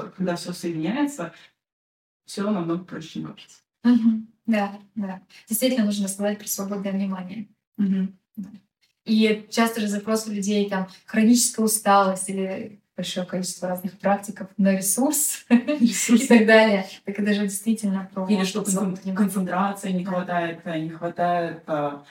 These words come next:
Speaker 1: а, внимания мало. То есть много исследований, да, которые говорят,
Speaker 2: Внимание
Speaker 1: что,
Speaker 2: не может быть мало.
Speaker 1: что внимание — это ограниченный ресурс. Ну, то есть, да, вот у меня такой инте-, интересный тоже для обсуждения.
Speaker 2: Да, давай отдельная тема это выделим.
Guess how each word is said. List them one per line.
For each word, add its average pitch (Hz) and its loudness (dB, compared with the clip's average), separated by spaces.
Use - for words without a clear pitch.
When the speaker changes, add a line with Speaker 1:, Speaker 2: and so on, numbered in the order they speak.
Speaker 1:
а, - -6
внимания 175 6
мало. 151 0
То 220 -8
есть 208 -6
много 156 0
исследований, 185 0
да, 180 -2
которые 117 -8
говорят, 160 -2
Speaker 2:
Внимание 214 4
Speaker 1:
что, 202 0
Speaker 2:
не 202 0
может 202 -4
быть - -18
мало. 202 -8
Speaker 1:
что - -4
внимание — 190 4
это 180 -4
ограниченный 180 -2
ресурс. - -8
Ну, 170 -8
то 190 -6
есть, - -8
да, 156 -8
вот 147 -16
у 170 -16
меня 156 -10
такой - -20
инте-, 175 -12
интересный 180 -2
тоже 160 -12
для 165 -12
обсуждения. - -16
Speaker 2:
Да, 196 -2
давай 190 -8
отдельная 190 -2
тема 185 -6
это 190 -10
выделим. 185 -8